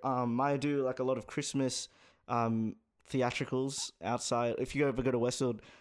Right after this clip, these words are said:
they s-, they put a stage outside the store and they do, like, daily, uh, I guess, entertainment. And you'd go on stage and you'd perform in front of kids.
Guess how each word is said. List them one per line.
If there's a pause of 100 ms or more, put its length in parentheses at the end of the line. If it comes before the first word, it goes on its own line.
(120)
they
s-,
they
put
a
stage
outside
the
store (440)
and (160)
they
do,
like,
daily,
uh, (420)
I
guess,
entertainment. (420)
And
you'd
go
on
stage
and
you'd
perform
in
front
of
kids.